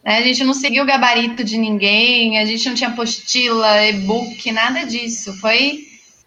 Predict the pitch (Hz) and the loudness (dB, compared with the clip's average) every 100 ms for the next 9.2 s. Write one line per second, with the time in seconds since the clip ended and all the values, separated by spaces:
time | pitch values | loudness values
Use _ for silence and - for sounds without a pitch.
0 | - 226 269 285 302 381 381 262 277 277 | -4 -2 0 -2 -6 -4 0 2 2 -2
1 | - 294 294 302 330 320 262 254 254 233 | -4 -2 -2 -4 -4 0 0 -2 -6 -10
2 | - 226 247 254 277 254 - 254 277 277 | -12 -6 -2 0 -2 -4 -4 -2 0 0
3 | 302 311 277 254 254 220 208 202 208 226 | 0 0 2 0 0 0 0 -2 0 0
4 | 214 240 233 262 254 - - - - 233 | -2 -6 -2 -4 -4 -16 -20 -20 -8 -2
5 | 233 269 - 254 226 240 285 285 - 240 | 0 0 0 2 4 4 2 2 -4 -6
6 | 254 240 254 262 240 226 226 247 240 240 | -4 -4 -2 2 4 4 2 2 0 0
7 | 240 233 220 233 262 277 269 262 262 285 | -2 0 0 0 0 2 2 0 0 0
8 | 269 226 214 214 208 196 202 196 196 196 | 0 0 -2 -4 -6 -4 -2 -2 -6 -10
9 | 202 | -14